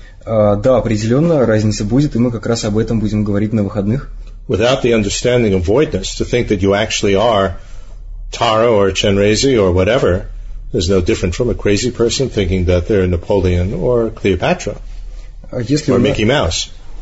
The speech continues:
Speaker 1: Если у нас, э, нет понимания пустотности, и мы представляем себя в виде Тары или Авалокитешвара или в любой другой форме,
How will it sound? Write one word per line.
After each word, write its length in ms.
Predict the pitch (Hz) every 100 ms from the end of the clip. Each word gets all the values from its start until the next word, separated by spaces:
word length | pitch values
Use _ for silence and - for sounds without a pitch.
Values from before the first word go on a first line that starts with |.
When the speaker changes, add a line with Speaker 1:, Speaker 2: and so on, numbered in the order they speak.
| - - - -
Speaker 1:
Если 360 | 127 120 143 143
у 40 |
нас, 300 | 127 123 -
э, 220 | 107 117 113
нет 320 | 135 - 139 123
понимания 340 | 127 123 120 107
пустотности, 680 | 123 - 143 156 147 - 110
и 20 |
мы 140 | 117
представляем 520 | 117 113 120 117 120
себя 280 | 113 117 113
в 40 | 107
виде 320 | 104 107 98
Тары 380 | 113 113 143 131
или 300 | 110 104 104
Авалокитешвара 920 | 104 107 101 - - 107 113 139 135
или 140 | 104
в 80 | 98
любой 240 | 104 110
другой 280 | 107 110 110
форме, 460 | 98 117 139 160